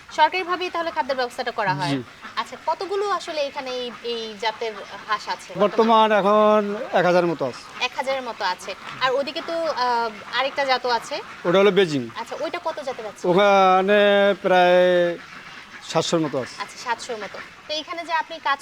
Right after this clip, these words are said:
Speaker 1: করছেন, এদেরকে প্রতিদিন খাবার দেন, তারপর সারাদিনের রুটিনটা আসলে কি?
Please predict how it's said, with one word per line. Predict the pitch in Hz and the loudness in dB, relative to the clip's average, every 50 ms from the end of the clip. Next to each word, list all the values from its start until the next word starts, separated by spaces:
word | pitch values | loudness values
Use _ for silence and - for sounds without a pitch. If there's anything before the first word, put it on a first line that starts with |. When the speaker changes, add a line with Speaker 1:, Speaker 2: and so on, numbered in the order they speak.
| - - | -6 -8
Speaker 1:
করছেন, | 294 277 - - 302 269 | -8 -8 -8 -8 -10 -8
এদেরকে | 254 247 254 294 | -8 -8 -8 -8
প্রতিদিন | 254 277 262 277 247 262 262 254 - | -10 -10 -10 -8 -10 -10 -10 -4 -2
খাবার | 262 233 220 254 240 220 | -2 -2 -2 -2 -6 -4
দেন, | 220 247 247 240 240 240 240 - - - _ - | -6 -4 -4 -4 -6 -8 -14 -20 -20 -20 _ -8
তারপর | 277 262 285 - | -8 -8 -8 -10
সারাদিনের | - 302 269 254 277 294 330 311 311 320 285 | -6 -4 -2 -2 -2 -4 -6 -6 -6 -6 -6
রুটিনটা | 269 247 269 269 262 262 247 | -8 -10 -12 -8 -6 -6 -6
আসলে | 240 - 247 226 214 | -6 -6 -8 -10 -10
কি? | - 208 196 | -10 -12 -12